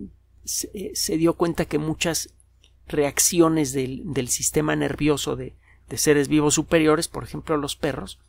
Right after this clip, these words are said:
son a final de cuentas reflejos aprendidos. A los animales, eh, se les, eh, eh, se les tocaba una campanita y luego se les daba de comer.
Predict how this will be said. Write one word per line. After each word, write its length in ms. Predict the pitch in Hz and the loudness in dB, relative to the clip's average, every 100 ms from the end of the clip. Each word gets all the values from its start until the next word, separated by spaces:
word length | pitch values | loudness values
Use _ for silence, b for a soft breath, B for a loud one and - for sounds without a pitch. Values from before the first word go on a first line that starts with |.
| _ _ _ | _ _ _
son 220 | - 151 | -4 -2
a 60 | 160 | -2
final 300 | 160 147 156 | -2 -4 -4
de 100 | 165 | -4
cuentas 500 | - 131 156 156 - _ - | -4 -4 -6 -10 -12 _ -14
reflejos 720 | - 131 - 143 135 - - | -6 -6 -2 -2 -2 -4 -6
aprendidos. 720 | 135 - 135 139 156 - - | -6 -6 -8 -10 -14 -14 -14
A 60 | 135 | -14
los 180 | - | -14
animales, 540 | 131 127 143 160 165 - b b b _ - | -10 -6 -4 -2 -4 -6 b b b _ -12
eh, 80 | |
se 200 | 147 - | -8 -4
les, 360 | 139 123 - - _ _ _ - | -4 -4 -8 -10 _ _ _ -6
eh, 380 | 151 - 143 - - - _ - | -6 -4 -6 -6 -12 -20 _ -18
eh, 100 | - | -6
se 160 | - 156 | -2 -2
les 120 | - | -2
tocaba 240 | 170 220 | 0 0
una 120 | 196 | 0
campanita 520 | 156 143 147 190 - - | -2 -2 0 0 0 -2
y 100 | 254 | -2
luego 140 | - | -2
se 100 | - | -4
les 100 | 135 | -6
daba 200 | 131 127 | -6 -8
de 80 | - | -10
comer. 320 | - 208 - | -12 -14 -18